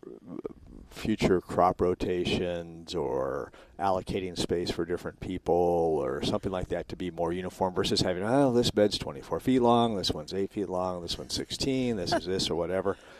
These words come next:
And it, and so it would just allow it to be, to flow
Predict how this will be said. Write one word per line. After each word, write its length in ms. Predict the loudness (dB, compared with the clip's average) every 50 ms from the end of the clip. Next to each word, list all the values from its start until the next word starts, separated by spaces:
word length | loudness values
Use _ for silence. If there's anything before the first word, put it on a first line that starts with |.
| -20 -20 -20 -20 _ -8
And 180 | -8 -6 -6 -8 _ _ _ _ -2
it, 180 | -2 -2 -2 -2 -4
and 120 | -2 4
so 200 | 6 10 10 10
it 40 | 10
would 80 | 10 8
just 140 | 2 2 4
allow 440 | 4 6 6 6 8 10 10 10 10
it 160 | 8 6 0
to 100 | -2 -2
be, 400 | 0 0 -2 -2 -4 -6 -8 -8 -12 -18 -12 -2 0
to 100 | 0 0
flow 840 | 0 -4 -6 0 4 8 8 10 10 8 6 6 4 2 -2 -6 -16